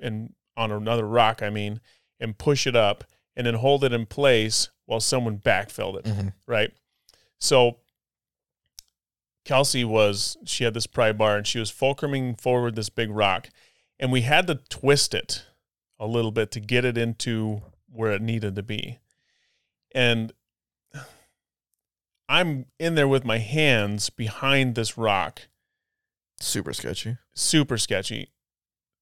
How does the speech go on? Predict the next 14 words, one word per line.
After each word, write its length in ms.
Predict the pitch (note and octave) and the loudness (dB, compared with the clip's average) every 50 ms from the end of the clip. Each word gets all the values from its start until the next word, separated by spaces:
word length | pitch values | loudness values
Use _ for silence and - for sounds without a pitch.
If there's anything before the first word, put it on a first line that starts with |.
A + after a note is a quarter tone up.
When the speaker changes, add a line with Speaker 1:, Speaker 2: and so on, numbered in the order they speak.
| _ _ _ _ _ _ _ _ _ _ _ _ _ _ - | _ _ _ _ _ _ _ _ _ _ _ _ _ _ 2
Speaker 1:
And 460 | C#3 C3 B2 A#2+ A#2 A2+ G#2+ G#2 - _ _ _ _ _ _ _ _ - | 4 4 4 4 2 0 -6 -8 -14 _ _ _ _ _ _ _ _ 2
in 160 | D3+ D3 C#3 | 2 4 4
between 340 | C3+ - - D3 C3+ B2+ B2+ | 2 0 0 0 0 2 2
this 220 | C3+ D3 - - | 0 0 2 4
rock 340 | B2+ G#2+ A2+ D3 F3 - - - - _ _ _ _ _ _ _ _ _ _ _ _ _ - | 6 6 6 4 2 -2 -12 -20 -20 _ _ _ _ _ _ _ _ _ _ _ _ _ -8
and, 240 | C#3 B2+ A#2+ A#2 - _ - | -6 -6 -6 -6 -10 _ -4
or 100 | - C3 | 0 2
on 140 | B2 B2 B2 | 2 4 4
the 80 | B2+ C3+ | 4 4
other 140 | D3+ D3+ C3+ | 4 4 4
side 200 | - - D3 C#3 | 4 4 4 4
of 60 | A#2+ | 4
this 200 | B2 B2 - - | 2 0 0 2
rock 300 | C3 A#2 A#2 A#2 - | 4 4 4 4 0